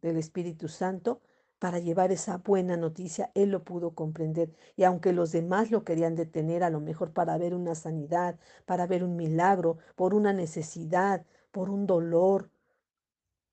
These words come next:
por una enfermedad, él no le daba prioridad, aunque sanó a enfermos, aunque, eh, limpió a leprosos, aunque s-,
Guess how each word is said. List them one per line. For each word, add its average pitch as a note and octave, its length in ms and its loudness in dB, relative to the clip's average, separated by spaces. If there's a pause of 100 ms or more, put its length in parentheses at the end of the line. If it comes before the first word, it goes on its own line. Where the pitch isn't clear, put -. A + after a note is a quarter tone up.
(600)
por E3 160 -8
una F#3 160 -6
enfermedad, F3 800 -6 (1500)
él G3+ 240 4
no G#3+ 140 6
le G#3 140 4
daba F3 280 0
prioridad, D#3+ 640 -2
aunque E3+ 500 -2
sanó F3+ 640 2
a F3+ 80 0
enfermos, D#3+ 640 -2 (340)
aunque, F3 560 0 (280)
eh, - 280 -6 (240)
limpió G3 540 6
a G#3+ 60 10
leprosos, D#3+ 880 0 (360)
aunque F3+ 580 0 (1400)
s-, - 220 -12